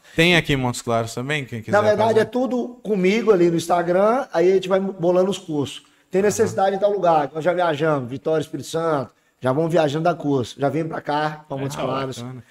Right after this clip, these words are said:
Speaker 1: Então
Speaker 2: Quando
Speaker 1: você
Speaker 2: eu
Speaker 1: pode viajar pra outra cidade pra fazer o curso?
Speaker 2: Posso, aí a iniciativa é privada.
Speaker 1: Aham.
Speaker 2: Dentro da segurança pública é uma coisa, gratuito é outra coisa. Agora, pela empresa que nós já temos assim, aí já tem uma que eu só,
Speaker 1: Aham.
Speaker 2: eu comecei, depois nós juntamos colegas,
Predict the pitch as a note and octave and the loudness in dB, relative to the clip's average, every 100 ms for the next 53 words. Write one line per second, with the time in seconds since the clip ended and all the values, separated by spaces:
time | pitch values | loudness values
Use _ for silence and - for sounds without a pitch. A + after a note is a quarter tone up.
0 | _ _ E3+ F#3+ F#3+ F#3+ F#3+ F3+ F#3 F3+ | _ _ 4 6 6 4 2 0 2 2
1 | D#3 C3+ E3 F#3 F3 F3+ F#3 F#3 D#3 E3 | 2 0 -4 -4 -4 -4 -6 -10 -8 -8
2 | E3 D3+ C3+ B2+ B2+ B2+ A#2+ B2 C3 C3 | -10 -12 -10 -10 0 2 2 2 0 0
3 | C#3 D3 C#3 D3 C#3+ D#3 D3 D#3 E3+ A3+ | 2 0 -2 -6 -6 -2 -2 -2 -4 -2
4 | A3 D3 B2+ - _ - A2 G2+ G#2+ A#2 | -2 -2 -4 -12 _ -6 -6 -4 -8 -10
5 | F#2+ - _ - B2+ D#3 E3 E3 E3 E3 | -18 -20 _ -2 2 4 4 2 0 2
6 | E3+ C#3 E3 F#3+ A#3+ G3+ D3+ A2+ G#2+ - | 0 -2 -2 -2 0 4 6 4 -2 -12
7 | - - C#3+ C3 - C3+ F3+ F#3+ D3 C3 | -20 -10 -6 -6 -6 -6 -6 -2 -2 0
8 | C3+ C3+ - _ _ F3 G#3 A3 C3 F3 | -2 -6 -8 _ _ 4 4 4 2 4
9 | F3+ D#3+ D3+ C3 C3 C#3+ B2 A2+ G#3+ A3+ | 4 2 -2 -4 -6 -6 -6 -6 -6 -6
10 | G3 C3+ C3+ D#3+ D3 - _ D#3+ D3 D3 | -8 -8 -4 -4 -4 -12 _ -2 0 0
11 | D#3 D3 - E3+ D#4 - _ _ - G#2+ | 2 2 2 2 2 -2 _ _ -14 -12
12 | G2+ G#2+ A#2 _ C3+ C#3 D3+ D3+ D3+ F3 | -10 -12 -14 _ 0 0 2 2 2 2
13 | F#3+ G3+ - A#3+ G3+ G3+ F3 E3+ E3 E3+ | 2 2 0 -2 -2 -4 -2 -2 -4 -2
14 | D#3 D#3 F#3 G#3 - - | 0 0 -2 -4 -8 -16